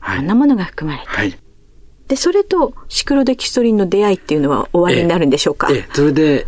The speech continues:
Speaker 1: 私どももちろんシクロデキストリンの研究に注力している会社ですから、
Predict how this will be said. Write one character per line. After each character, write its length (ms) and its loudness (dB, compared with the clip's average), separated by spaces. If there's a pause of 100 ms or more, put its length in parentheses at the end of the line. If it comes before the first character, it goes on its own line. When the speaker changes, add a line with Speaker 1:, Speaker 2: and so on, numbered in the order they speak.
Speaker 1:
私 300 0
ど 80 4
も 120 0
も 140 0
ち 140 -2
ろ 100 2
ん 80 0
シ 120 -4
ク 100 0
ロ 40 2
デ 80 2
キ 100 -4
ス 60 -6
ト 120 2
リ 120 2
ン 120 2
の 280 2
研 220 0
究 420 0
に 200 0
注 240 0
力 220 0
し 80 -6
て 100 0
い 20 0
る 80 -6
会 180 -4
社 120 -4
で 80 -8
す 100 -10
か 140 -10
ら、 200 -4